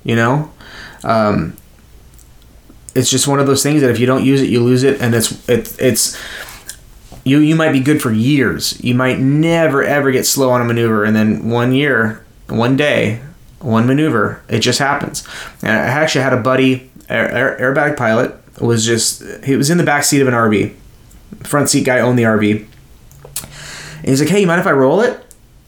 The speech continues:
And he's like, "Yeah, you know, I, I, I, I got aerobatic training, you know, I, I do loops and rolls in this thing all the time."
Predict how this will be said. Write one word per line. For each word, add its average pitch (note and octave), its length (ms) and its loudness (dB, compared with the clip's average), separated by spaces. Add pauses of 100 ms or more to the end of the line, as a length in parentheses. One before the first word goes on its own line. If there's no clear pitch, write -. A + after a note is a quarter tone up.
(240)
And B2+ 300 0
he's C3 260 0
like, C3+ 120 0
"Yeah, - 440 -2
you D#3+ 180 0
know, D3 200 0
I, - 180 -2
I, - 140 2
I, - 380 -4 (640)
I - 80 -2
got G#3+ 120 2
aerobatic F3+ 320 2
training, E3+ 300 2
you E3 60 2
know, E3 180 0 (200)
I, C3+ 200 0
I - 20 2
do F3 160 2
loops E3 180 2
and D3 80 0
rolls D3+ 160 4
in D#3 60 2
this D3+ 140 0
thing D#3 100 0
all D#3 140 2
the D3+ 60 0
time." D3 280 0